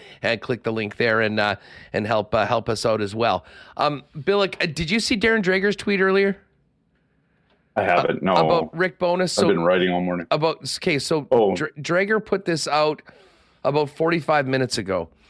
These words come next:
Speaker 1: Uh, the Winnipeg Jets with some downtime today in Florida.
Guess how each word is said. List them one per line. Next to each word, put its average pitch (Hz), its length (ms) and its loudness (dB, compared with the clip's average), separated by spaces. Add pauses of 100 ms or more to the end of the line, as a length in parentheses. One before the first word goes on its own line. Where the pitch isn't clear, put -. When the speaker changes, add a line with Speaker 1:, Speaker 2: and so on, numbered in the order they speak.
(340)
Speaker 1:
Uh, 131 300 2
the 135 140 -2
Winnipeg 196 500 0
Jets 165 340 0
with 160 120 -2
some 151 220 -4
downtime 147 680 0
today 135 300 0
in 120 100 -2
Florida. 113 560 0